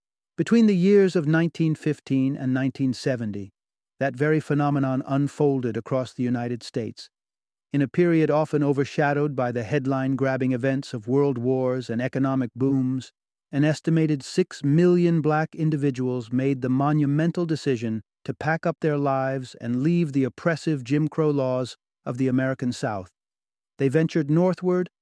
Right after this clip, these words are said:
and westward, bound for cities where the promise of liberty and justice seemed within reach. Why did they go? What drove them to leave behind everything they knew to plunge into the unknown?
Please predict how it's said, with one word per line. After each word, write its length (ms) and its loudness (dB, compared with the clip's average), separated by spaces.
and 160 0
westward, 560 -4
bound 400 2
for 120 -4
cities 580 -2
where 160 0
the 80 0
promise 480 0
of 120 -4
liberty 460 2
and 140 0
justice 440 -2
seemed 360 0
within 320 0
reach. 420 -2
Why 160 2
did 160 2
they 140 2
go? 360 -2
What 160 0
drove 400 2
them 200 0
to 120 -4
leave 320 2
behind 380 0
everything 440 0
they 140 0
knew 360 2
to 120 -8
plunge 400 0
into 240 0
the 120 0
unknown? 600 -2